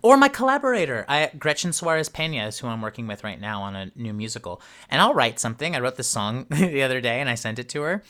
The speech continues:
And she was like, "Yeah, it's good." And I was like, "Okay, it's not good." Because she, because she would be like, "Oh my gosh, this is excellent." And she'll be like, "Yeah, this is good." I'm like, "Okay, it's trash. Cool. All right." So then I know immediately. Do you know what I mean?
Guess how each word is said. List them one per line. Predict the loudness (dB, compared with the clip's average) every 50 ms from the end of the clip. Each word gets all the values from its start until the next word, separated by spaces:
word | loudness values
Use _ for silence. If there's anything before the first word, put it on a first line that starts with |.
| -20 -20 -20 -20 _ _ _
And | -10 -6
she | -4 -4
was | -4 -4
like, | -4 -4
"Yeah, | -4 -6
it's | -6 -4 -2 -2
good." | 0 0 -2 -2 -6
And | -6 -6
I | -4
was | -4 -4
like, | -6 -4
"Okay, | -4 -4
it's | -4 -6 -8 -10
not | -10
good." | -12 -16 -16 -8 _
Because | -4 0 0 0 2 2
she, | 0 2 2 2 4 4 4 4 2 0 -2 -2
because | 0 2 2 4 2 2
she | 2 0
would | 0 2
be | 0
like, | 0 2 2
"Oh |
my | 0 2
gosh, | 2 2 2 0 0
this | -2 0 0
is | 0 0 -2 -4 _ _
excellent." | 6 6 6 6 2 0 0 0 -2 -4 -8 -10 -12 -14 -14 -20 -20 -20 -20 -20 -14
And | -10 -6
she'll | -4
be | -2 -2
like, | -2 -2
"Yeah, | -4
this | -4 -4 -6
is | -4
good." | 0 0 0 0 0 -4 -6
I'm | -6 -6
like, | -4 -4
"Okay, | -2 0 0 0
it's | 0 -2
trash. | -6 -8 -8 -10 -16 -14 -2
Cool. | 0 0 0 0 -4 -14 -18 -2 4
All | 6 6
right." | 6 6 4 -4 -4
So | 0 4 6
then | 6 8
I | 8 6
know | 8 8 10 12 12 12 10 8 6 2 -2 -2 -2
immediately. | -2 -2 0 2 2 2 2 0 -2 -8 -14 -16 -16 -18 _
Do | -2 0
you | 2
know | 2
what | 4
I | 2 2 0
mean? | -2